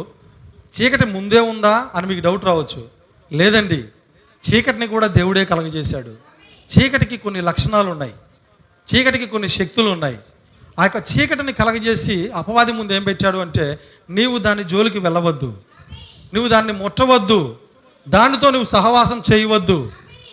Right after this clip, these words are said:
ఎందుకంటే ఆ చీకటికి ఉన్నటువంటి ఒక శక్తి, అది దేవుని నుంచి దూరంగా తీసుకువెళ్తది.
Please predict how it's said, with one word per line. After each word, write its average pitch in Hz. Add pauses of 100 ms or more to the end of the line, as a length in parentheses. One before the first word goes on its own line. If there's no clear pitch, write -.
(140)
ఎందుకంటే 233 (420)
ఆ 175
చీకటికి 277
ఉన్నటువంటి 240
ఒక 226
శక్తి, - (500)
అది 202 (180)
దేవుని 285
నుంచి 240
దూరంగా 247
తీసుకువెళ్తది. 185